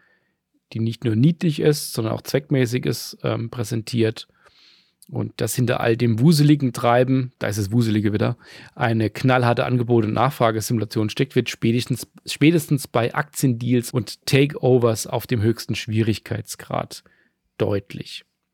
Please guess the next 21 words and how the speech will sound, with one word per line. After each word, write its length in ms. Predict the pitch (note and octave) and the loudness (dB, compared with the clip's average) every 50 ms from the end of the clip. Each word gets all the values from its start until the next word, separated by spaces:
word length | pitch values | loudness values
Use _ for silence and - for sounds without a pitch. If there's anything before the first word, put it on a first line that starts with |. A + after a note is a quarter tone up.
| _ _ _ _ _ _ _ _ _ _ | _ _ _ _ _ _ _ _ _ _
Und 120 | E3+ D3+ | 0 0
er 100 | A#2 A2 | 0 2
findet, 280 | - C3 B2 B2 A#2+ B2+ | 2 2 2 2 2 0
dass 120 | B2 A2 | 0 -2
es 220 | A2+ G#2+ - - | -2 -4 -4 0
relativ 360 | - B2 A#2+ A#2 A2+ A2 - - | 0 2 2 2 0 -4 -4 -2
ähnlich 440 | D#3 C3+ A#2+ C3+ D#3 E3 D#3+ D3 | 2 6 6 8 8 8 6 4
ist 180 | D3+ C#3+ - - | 2 0 0 -4
zu 140 | - - B2 | -8 -8 -6
SimCity 680 | A2+ - C#3 C3+ C3+ C3 - - C3+ C3 B2 B2 A#2 - _ _ | -2 0 0 0 0 0 -2 -2 0 2 2 0 0 -2 _ _
zweitausend. 1300 | - - - - C3+ A#2 A2 A2 A2+ - - - G#2 A#2 C#3 F3 F#3+ - A3 G#3+ G3+ - - - - | -10 -10 -8 -2 0 2 2 2 2 0 -2 0 2 4 4 4 4 2 2 0 0 -2 -8 -10 -8
Das, 240 | - A#2+ - - - _ _ _ | -8 -8 -8 -10 -20 _ _ _
ja, 400 | - - - - - - - - - _ | -10 -8 -6 -4 -2 -2 -2 -4 -6 _
kann 180 | - - - | -2 0 2
man 180 | D3 D#3+ E3 D#3+ | 4 4 2 2
so 300 | D3 - E3 E3 E3 D#3+ | 2 2 2 4 4 2
bewerten. 840 | D3+ - D3+ C#3 C3+ C#3+ C#3+ D3 D#3+ D#3+ - - E3+ F3 F3+ E3+ - _ - - - - - - - - - - - - - - _ _ _ _ _ _ _ _ | 0 0 -2 0 2 4 4 4 4 2 0 0 2 2 2 -2 -6 _ -20 -20 -20 -20 -20 -20 -20 -20 -20 -20 -20 -20 -20 -20 _ _ _ _ _ _ _ _
Dass 160 | - A#2+ A2+ | -8 -8 -4
man 140 | - B2 B2 | -4 -2 -2
auch 100 | B2+ A#2 | -2 -2
eine, 240 | G#2+ A#2 A#2+ A2 - | -2 -4 -4 -4 -6